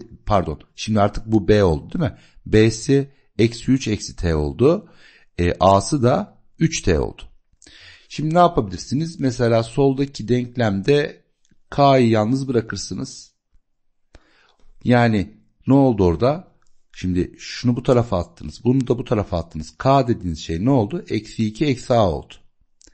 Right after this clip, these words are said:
Doğru mu? Peki B neymiş? İki tane K'ymış.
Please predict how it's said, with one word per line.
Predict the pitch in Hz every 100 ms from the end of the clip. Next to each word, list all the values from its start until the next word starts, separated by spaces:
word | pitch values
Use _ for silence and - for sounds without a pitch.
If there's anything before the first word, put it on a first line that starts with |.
| _ _ _ _ -
Doğru | 139 165
mu? | 80 - _ _ _ _ -
Peki | 139 127 95 - _ _ _ _ _ -
B | 85 135 151
neymiş? | 160 147 160 -
İki | 120 -
tane | 127 104 101
K'ymış. | - 135 98 123 170 -